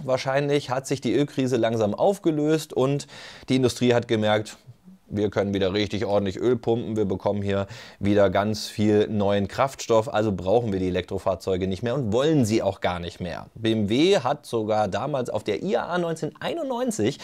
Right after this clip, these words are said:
einen Prototypen vorgestellt, also einen Elektroauto-Prototypen mit dem Namen E eins,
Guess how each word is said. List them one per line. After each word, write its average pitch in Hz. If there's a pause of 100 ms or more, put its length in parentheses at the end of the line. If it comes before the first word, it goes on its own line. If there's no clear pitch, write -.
(200)
einen 131
Prototypen 139
vorgestellt, 98
also 92
einen 87
Elektroauto-Prototypen 101
mit 117
dem 107
Namen 104
E 98
eins, 165